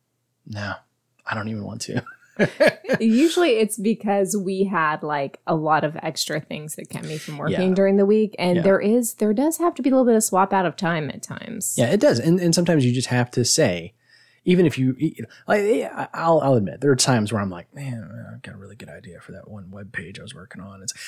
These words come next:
Speaker 1: no, you're, you know, like, you're out and about with your kids or you're at the grocery store or whatever, like, knock it off and just don't, don't be on the clock right now. And so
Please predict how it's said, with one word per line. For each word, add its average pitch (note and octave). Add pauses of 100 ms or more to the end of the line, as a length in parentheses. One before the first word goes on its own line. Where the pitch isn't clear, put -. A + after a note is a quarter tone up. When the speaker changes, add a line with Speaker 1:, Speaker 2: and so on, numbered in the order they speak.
(200)
Speaker 1:
no, B2+ (360)
you're, G#3+
you A#2
know, G2
like, G2 (120)
you're G2+
out F3+
and C#3
about D3+
with C#3
your -
kids A#2
or G#2
you're G2+
at D3
the -
grocery B2+
store F#2
or G#2+
whatever, B2
like, G2
knock F#2+
it C3+
off A2+
and G3+
just - (220)
don't, G#2+ (220)
don't C3
be A#2+
on A2+
the G#2+
clock G2+
right F#2
now. F#2
And A#2+
so C3